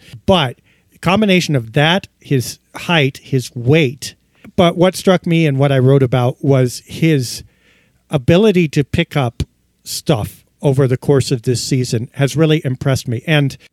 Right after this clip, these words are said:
asterisk, small sample size, <clears throat> asterisk, growth curves aren't even, and he could plateau, or maybe that's it, and it goes back down. I don't know. All those things are possible. But you don't often see a player expand his game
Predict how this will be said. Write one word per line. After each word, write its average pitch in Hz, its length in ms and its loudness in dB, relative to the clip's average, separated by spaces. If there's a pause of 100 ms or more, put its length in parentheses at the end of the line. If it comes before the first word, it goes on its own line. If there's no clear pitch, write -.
(100)
asterisk, 151 640 -2
small 120 340 -6
sample 151 400 -2
size, 156 640 0 (100)
<clears throat> - 400 -10
asterisk, 156 640 -2 (140)
growth 147 300 0
curves 139 380 0
aren't 123 220 -2
even, 165 560 0
and 123 120 -4
he 113 120 -8
could - 180 -8
plateau, 165 640 2 (180)
or 143 140 2
maybe 147 240 2
that's 147 240 0
it, 202 220 0
and 127 80 -4
it 135 60 -2
goes 135 200 2
back 127 220 -4
down. 165 320 0
I 127 80 -2
don't 147 120 0
know. 180 220 2
All 147 140 -2
those 143 160 -2
things 135 220 -4
are 156 60 0
possible. 135 520 -8 (640)
But 160 380 -2 (200)
you 185 180 0
don't 214 240 0
often 190 300 0
see 156 240 0
a 156 80 2
player 120 440 -6 (540)
expand 202 680 0
his 185 320 2
game 151 600 -2